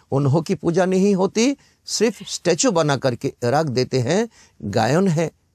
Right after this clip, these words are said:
गायन करने के लिए। मीरा की कभी मंदिर नहीं होगा। देखो, सारा दुनिया चक्कर लगाओ,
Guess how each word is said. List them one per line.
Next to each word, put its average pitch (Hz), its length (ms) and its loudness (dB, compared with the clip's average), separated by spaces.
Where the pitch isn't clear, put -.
गायन 127 360 0
करने 151 340 -2
के 151 120 -4
लिए। 147 300 0
मीरा 180 360 2
की 233 360 -2
कभी 196 240 2
मंदिर 175 400 2
नहीं 208 260 4
होगा। - 360 -2
देखो, 190 280 0
सारा 170 280 0
दुनिया 208 280 2
चक्कर 220 400 -2
लगाओ, 98 300 -4